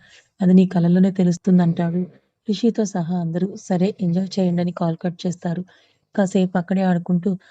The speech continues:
అను మంచుతో హార్ట్ సింబల్ చేసి డ్రైవర్కి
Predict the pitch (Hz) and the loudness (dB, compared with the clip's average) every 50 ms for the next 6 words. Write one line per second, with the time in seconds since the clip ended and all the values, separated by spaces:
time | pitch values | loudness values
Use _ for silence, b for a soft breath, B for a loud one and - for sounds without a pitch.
0 | b b b b _ - 185 180 185 208 214 196 180 175 170 - - - 202 190 | b b b b _ 0 2 4 4 4 4 4 2 2 0 -2 -4 -2 -2 0
1 | 175 185 175 175 175 175 - 202 190 185 185 180 - - 185 170 175 - 185 165 | 2 2 2 2 2 0 0 0 2 2 2 2 2 0 0 0 0 -2 -2 0
2 | 175 175 170 170 175 190 180 - - | 0 2 2 2 0 0 -2 0 0